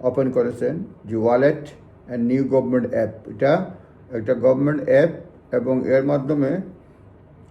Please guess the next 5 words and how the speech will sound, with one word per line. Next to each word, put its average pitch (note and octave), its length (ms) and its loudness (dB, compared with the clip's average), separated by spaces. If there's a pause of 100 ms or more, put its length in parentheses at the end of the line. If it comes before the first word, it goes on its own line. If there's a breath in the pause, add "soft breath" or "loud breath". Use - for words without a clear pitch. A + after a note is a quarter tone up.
আপনার B2 680 0 (1600)
সরকারি, C#3+ 680 2
বিশেষ C3 280 -4
করে C#3+ 240 2
প্রাথমিকভাবে C3+ 960 0